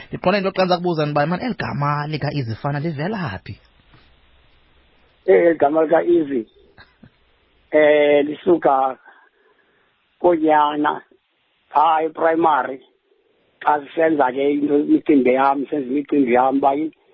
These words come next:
Speaker 2: "Come boys, man, ilula le nto le. Easy le nto, ilula le nto. Come boys, man.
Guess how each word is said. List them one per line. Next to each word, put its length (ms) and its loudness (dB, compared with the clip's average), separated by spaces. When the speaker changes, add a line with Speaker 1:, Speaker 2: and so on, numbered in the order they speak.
Speaker 2:
"Come 240 2
boys, 340 0
man, 280 0
ilula 600 2
le 180 -2
nto 160 -6
le. 180 -8
Easy 520 2
le 100 0
nto, 100 -8
ilula 680 0
le 180 2
nto. 280 -6
Come 300 0
boys, 380 0
man. 180 -6